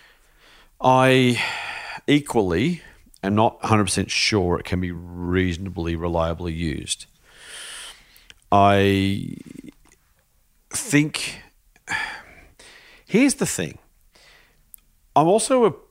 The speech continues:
reasonably keen student, a very keen student of beha-, of behavioural psychology. I have no trouble believing that people behave like lemmings and that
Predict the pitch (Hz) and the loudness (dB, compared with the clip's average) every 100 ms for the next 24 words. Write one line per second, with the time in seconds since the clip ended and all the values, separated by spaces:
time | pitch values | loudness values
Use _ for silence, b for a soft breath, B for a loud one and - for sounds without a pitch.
0 | _ 120 117 131 127 113 - 104 - - | _ -2 2 2 2 -2 0 0 -2 -6
1 | 90 95 71 80 92 92 87 85 87 82 | -6 -8 -10 -4 -2 -2 -6 -6 -4 0
2 | 95 90 82 98 92 90 - 78 78 67 | 0 0 0 -2 0 -2 -2 -4 -4 -6
3 | - - _ b b b b 135 196 220 | -8 -14 _ b b b b 4 6 4
4 | 151 127 120 120 127 139 143 139 - - | 2 -2 2 4 6 4 2 -4 -12 -18
5 | - _ - - - 104 101 90 95 82 | -18 _ -18 -10 -2 -2 -2 -4 -4 -2
6 | 85 82 60 69 60 - _ _ _ _ | -4 -4 -8 -12 -14 -16 _ _ _ _
7 | - 90 98 95 - - _ _ _ _ | -4 2 2 2 -2 -10 _ _ _ _
8 | _ _ _ - - 123 - 123 104 92 | _ _ _ -20 0 0 2 2 2 2
9 | - 92 92 95 85 92 90 90 82 71 | 2 2 4 2 0 0 0 0 -4 -4
10 | 90 120 78 - - - 90 92 92 92 | -2 -4 -4 -6 -8 -2 0 0 0 -2
11 | 87 87 82 - - | 0 0 0 -2 -12